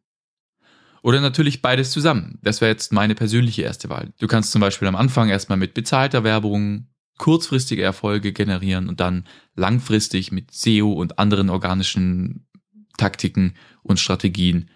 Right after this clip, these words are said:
versuchen, hier eher unabhängiger von Werbung zu werden.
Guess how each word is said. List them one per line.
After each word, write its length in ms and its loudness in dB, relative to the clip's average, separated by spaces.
versuchen, 680 0
hier 380 0
eher 340 0
unabhängiger 640 0
von 240 -4
Werbung 300 -4
zu 100 -8
werden. 300 -4